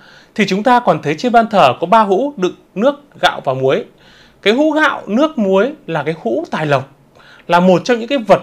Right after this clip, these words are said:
phẩm quan trọng không thể thiếu trong cái bộ đồ thờ cúng của gia đình, giúp mang đến nhiều cái ý nghĩa may mắn, tiền tài.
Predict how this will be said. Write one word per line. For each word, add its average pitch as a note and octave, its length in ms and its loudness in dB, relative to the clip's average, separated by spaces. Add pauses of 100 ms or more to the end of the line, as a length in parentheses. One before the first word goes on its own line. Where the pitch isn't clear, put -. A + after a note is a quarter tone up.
phẩm A2+ 260 -6
quan G3+ 180 -2
trọng - 180 -4 (140)
không B3+ 220 -2
thể B2+ 120 -4
thiếu C3 300 -6 (280)
trong F#3+ 160 -4
cái G#3+ 80 -4
bộ G3+ 220 -4
đồ D3 260 0
thờ A#2+ 220 -4
cúng E3+ 320 -6
của B2 120 -4
gia E3+ 140 2
đình, D3+ 160 -2 (640)
giúp C#4 240 -2
mang B3+ 280 2
đến A3+ 180 2
nhiều G#3 200 2
cái D3+ 100 -8
ý F3 100 -4
nghĩa A3+ 200 -2
may C4+ 220 -2
mắn, A3+ 280 -4 (120)
tiền D3 240 0
tài. C3+ 280 -2